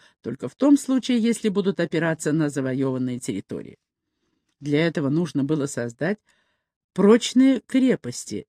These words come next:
с сильными гарнизонами во многих местах побережья, а также у выходов из Красного моря и Персидского залива.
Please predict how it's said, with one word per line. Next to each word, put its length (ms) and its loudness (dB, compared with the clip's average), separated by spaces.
с 240 -10
сильными 680 0
гарнизонами 1000 0
во 200 -2
многих 400 -4
местах 380 -6
побережья, 640 -8
а 120 -2
также 380 -2
у 120 4
выходов 680 -2
из 160 -8
Красного 560 -4
моря 300 0
и 80 -4
Персидского 640 -8
залива. 460 -10